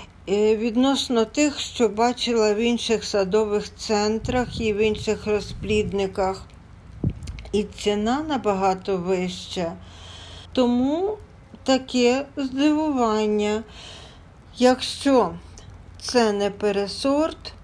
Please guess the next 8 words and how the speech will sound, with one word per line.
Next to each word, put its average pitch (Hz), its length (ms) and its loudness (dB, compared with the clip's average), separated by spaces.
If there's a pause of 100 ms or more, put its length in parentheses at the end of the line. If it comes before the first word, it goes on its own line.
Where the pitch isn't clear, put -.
(240)
то 233 180 2
я 226 380 2 (160)
надзвичайно 202 1600 0
вдячна 277 1000 -2 (1600)
оцим, 208 840 -2
е, 196 600 -10
трудягам, 240 880 -2
які 254 640 -2